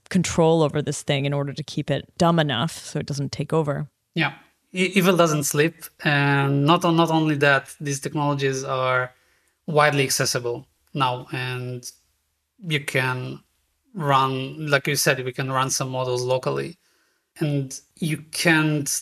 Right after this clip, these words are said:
Speaker 2: limit the harvest of uranium in a similar way that you can in, with nuclear warheads. And it's, it's not as easy, at least. So we do have to run fast. And I think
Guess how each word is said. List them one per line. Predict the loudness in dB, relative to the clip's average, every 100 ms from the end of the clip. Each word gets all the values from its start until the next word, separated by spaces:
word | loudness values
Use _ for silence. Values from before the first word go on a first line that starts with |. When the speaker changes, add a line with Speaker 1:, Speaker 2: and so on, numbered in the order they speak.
| -6
Speaker 2:
limit | -2 0 2 0 -4 -12 -14 -16 _ _ _ _ _ _ -6
the | -2
harvest | 2 2 2 0 -2
of | -4
uranium | -2 0 0 0 -4 -8 -12 -18
in | -20 -16
a | -8
similar | -6 -6 -8 -10 -14 -16 _ _ -8
way | -6 -6
that | -8 -12 -16 -18
you | -16
can | -14 -12 -12 -12
in, | -12 -12 -14 _
with | -10 -8 -2
nuclear | -2 -2 0 0
warheads. | 0 0 0 -2 -6 -12 -20 _ _ _ _ _ -4
And | -2
it's, | 0 -4 -4
it's | 0
not | 2 4
as | 2
easy, | 2 0 -2
at | -6
least. | -14 -8 -8 -10 -18 _
So | -6 -2 -2 -2 -2 -6 -10 -14 _
we | -8 -4
do | -4
have | -4
to | -8
run | -10 -10
fast. | -16 -12 -10 -8 -10 -12 -20 _
And | 0
I | 2
think | 0 -2